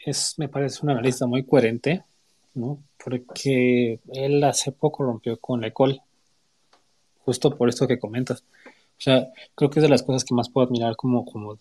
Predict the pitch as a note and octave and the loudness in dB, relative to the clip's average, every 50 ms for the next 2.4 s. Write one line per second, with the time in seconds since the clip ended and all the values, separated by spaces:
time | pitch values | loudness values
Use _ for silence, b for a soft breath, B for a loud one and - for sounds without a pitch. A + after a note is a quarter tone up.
0 | _ - G#2+ G#2+ G#2+ G2+ - - A2 A2 A2+ B2 A#2+ A#2+ B2 B2+ C#3 C#3 B2+ B2 | _ -10 -8 -8 -8 -8 -10 -14 -12 -10 -8 -8 -6 -4 -2 -2 0 -2 -2 -4
1 | A2 A2 A#2 B2+ - - B2+ A#2+ A#2 A#2+ B2+ B2 - A#2+ A#2 A#2+ A2 - - A2+ | -6 -8 -10 -14 -10 -6 -4 -4 -2 -4 -6 -4 -4 -4 -4 -2 -2 -2 -4 -4
2 | - - A#2+ A2+ - - - A#2+ | -8 -10 -12 -12 -12 -12 -12 -12